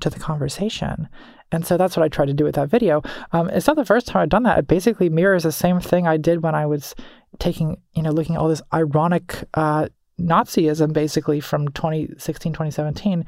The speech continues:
and being like, "I bet, you know, this actually represents real anxieties, fears, and hatreds along the lines of race." Well, I think Are Traps Gay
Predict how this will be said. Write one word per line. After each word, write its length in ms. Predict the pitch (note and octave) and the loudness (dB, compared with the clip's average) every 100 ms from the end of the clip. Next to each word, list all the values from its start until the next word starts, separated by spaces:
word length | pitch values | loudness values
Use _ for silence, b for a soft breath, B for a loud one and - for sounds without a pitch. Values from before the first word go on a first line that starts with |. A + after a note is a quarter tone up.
| B B - | B B -4
and 120 | D#3+ | 0
being 200 | D#3+ D#3+ | 2 2
like, 180 | D3+ - - _ _ _ | 0 -2 -14 _ _ _
"I 80 | D#3+ | -2
bet, 200 | E3 D#3+ - | 0 -2 0
you 120 | D#3+ | 0
know, 100 | C#3 | 2
this 240 | E3 - | 0 0
actually 320 | - D#3 D#3 | -2 -2 0
represents 480 | D3 D3 D3 D3 - | 0 0 -2 -4 0
real 180 | D#3 D3+ | 0 2
anxieties, 560 | D3 D3 C#3+ C3+ C#3 - | 0 0 0 0 -2 0
fears, 320 | D3+ C#3+ C#3+ | 0 2 2
and 140 | C#3+ | -2
hatreds 500 | B2+ F3 - C#3+ C#3 - _ - | -2 -2 0 -2 -4 -12 _ -4
along 280 | D3 C#3+ C3+ | 0 0 0
the 80 | |
lines 220 | C3+ B2+ C#3+ | 0 -2 2
of 80 | |
race." 460 | E3+ A3 - - - B B B B | 2 2 0 -6 -10 B B B B
Well, 280 | - D#3 D3 | -2 0 2
I 100 | D#3+ | 2
think 200 | F3 D#3+ | 0 0
Are 120 | D3 | -2
Traps 320 | D3+ C#3+ C3 - | 0 -2 -4 -2
Gay 380 | F#3+ F3+ D#3+ | 2 2 0